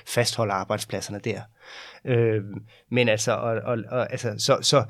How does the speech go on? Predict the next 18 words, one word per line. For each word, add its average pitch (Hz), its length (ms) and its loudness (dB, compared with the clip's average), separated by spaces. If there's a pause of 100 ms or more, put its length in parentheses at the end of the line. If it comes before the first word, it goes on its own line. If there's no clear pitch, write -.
(140)
så 139 160 2
på 120 120 -2
sin 202 240 0
vis, 160 180 4
så 151 340 0
i 117 120 -8
krisen, 185 400 6
der 151 80 4
viste 139 320 2
fagbevægelsen, 117 580 2
jamen, 107 140 -4
vi 107 40 -6
kan 123 140 0
godt, 123 180 2 (100)
vi 117 60 2
kan 117 80 2
godt 143 240 6
rykke 165 280 12